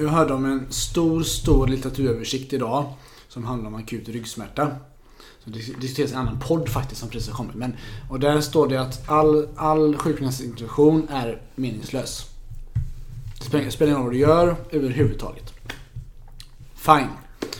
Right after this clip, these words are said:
Problemet är att forskningen är ganska dålig. Det är må-, låg till måttlig kvalitet på hela forskningen.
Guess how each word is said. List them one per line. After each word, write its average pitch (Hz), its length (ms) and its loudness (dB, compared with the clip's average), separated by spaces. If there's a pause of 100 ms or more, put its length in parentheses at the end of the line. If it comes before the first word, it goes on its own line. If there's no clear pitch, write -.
(360)
Problemet 156 280 4
är 147 40 2
att 147 60 -4
forskningen 135 400 -2
är 123 40 -6
ganska 110 200 -10
dålig. 127 520 -2 (240)
Det - 80 -12
är 110 120 -10
må-, 147 220 -2
låg 151 460 8
till 143 100 -2
måttlig 139 580 -4
kvalitet 110 440 -8
på 107 120 -10
hela 104 160 -6
forskningen. 139 500 -4